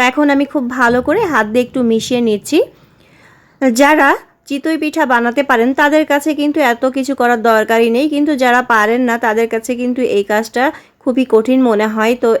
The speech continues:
একটু সময় নিয়ে কষ্ট করে এই কাজগুলো করলে দেখবেন আপনারা প্রথমবারই পারফেক্ট পিঠা তৈরি করতে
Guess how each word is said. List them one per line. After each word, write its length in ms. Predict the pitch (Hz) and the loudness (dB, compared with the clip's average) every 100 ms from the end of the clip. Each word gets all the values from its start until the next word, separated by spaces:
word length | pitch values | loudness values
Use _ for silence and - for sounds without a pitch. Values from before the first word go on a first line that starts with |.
| 208 | -2
একটু 240 | 214 - 277 - - - _ - | -4 -4 -4 -6 -14 -20 _ -4
সময় 300 | 269 247 262 277 | 0 4 4 2
নিয়ে 140 | 285 285 233 | 2 0 0
কষ্ট 220 | 226 - 262 | -2 -2 0
করে 120 | 269 269 | 2 2
এই 60 | 240 | 2
কাজগুলো 320 | 240 233 254 262 | 0 0 -2 0
করলে 200 | 233 226 240 220 | 0 0 0 0
দেখবেন 260 | 202 233 240 | 0 -2 -2
আপনারা 220 | 226 233 240 | 0 -2 0
প্রথমবারই 540 | 214 233 254 254 214 226 | 0 0 0 2 2 0
পারফেক্ট 360 | 214 214 233 247 - | 0 0 -2 -6 -6
পিঠা 180 | 240 302 | -6 0
তৈরি 180 | 269 220 214 | 2 2 0
করতে 180 | - | -4